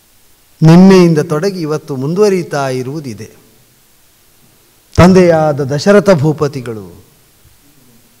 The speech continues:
ಒಮ್ಮಿಂದೊಮ್ಮೆಗೆ ಕರೆದು, "ನಾಳೆ ದಿನವೇ ನಿನ್ನ ಪಟ್ಟಾಭಿಷೇಚನ ಆಗಬೇಕು, ಅದಕ್ಕೆ ಸನ್ನದ್ಧನಾಗಿ ಮಗು" ಅಂತ ಆಡುತ್ತಾ, ಆಚಾರ್ಯ ನಿರ್ದೇಶದಂತೆ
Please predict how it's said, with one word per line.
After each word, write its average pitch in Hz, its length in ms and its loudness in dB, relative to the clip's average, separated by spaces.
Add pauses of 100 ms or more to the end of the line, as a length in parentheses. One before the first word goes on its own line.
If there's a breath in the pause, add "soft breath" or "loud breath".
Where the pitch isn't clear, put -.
(480)
ಒಮ್ಮಿಂದೊಮ್ಮೆಗೆ 302 880 4
ಕರೆದು, 147 720 -4 (1900)
"ನಾಳೆ 277 520 6
ದಿನವೇ 269 360 6
ನಿನ್ನ 240 220 0
ಪಟ್ಟಾಭಿಷೇಚನ 240 960 2
ಆಗಬೇಕು, 151 880 -4 (300)
ಅದಕ್ಕೆ 220 280 -4
ಸನ್ನದ್ಧನಾಗಿ 202 880 0
ಮಗು" 135 380 -6
ಅಂತ 123 180 -14 (320 soft breath)
ಆಡುತ್ತಾ, 131 720 -6 (560 soft breath)
ಆಚಾರ್ಯ 214 560 2
ನಿರ್ದೇಶದಂತೆ 190 1160 -4